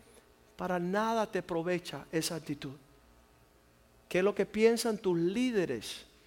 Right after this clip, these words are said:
¿Qué piensan las personas que, que Dios ha permitido estar en su vida? Hay personas que ponen una muralla y no quieren que nadie les hable,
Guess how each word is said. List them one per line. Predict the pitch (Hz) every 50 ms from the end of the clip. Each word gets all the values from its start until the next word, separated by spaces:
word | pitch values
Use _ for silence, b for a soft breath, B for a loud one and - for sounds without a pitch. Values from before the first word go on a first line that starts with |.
| _ - -
¿Qué | - 170
piensan | 165 - 202 208 214 202 226 220
las | 202 180
personas | - 180 160 - - 208 214 220 214 202
que, | - - 180 151 B B B B
que | B - 165
Dios | 151 151 180 202 226 240 233 254
ha | 208 208 -
permitido | 208 190 190 185 180 - 220 226 226
estar | - - 214 220 226 220 - -
en | 202 214 240 254 254
su | 233 - 254 240
vida? | 240 285 294 294 285 262 - - - - - - - - - - - - - - - - - - - - - - - -
Hay | - 156
personas | 160 - 220 214 233 233 233 226 -
que | - 214
ponen | 214 - 214 220 233 240
una | 240 233 226 220
muralla | 214 202 202 208 208 202 226 240 247 247 247 220 196 170 165
y | 165 170
no | 185 208 196
quieren | - 233 233 240 233
que | 233 - 220 190
nadie | 202 214 214 - - - - - 247 247
les | 233 233 220 -
hable, | 233 233 233 220 208 208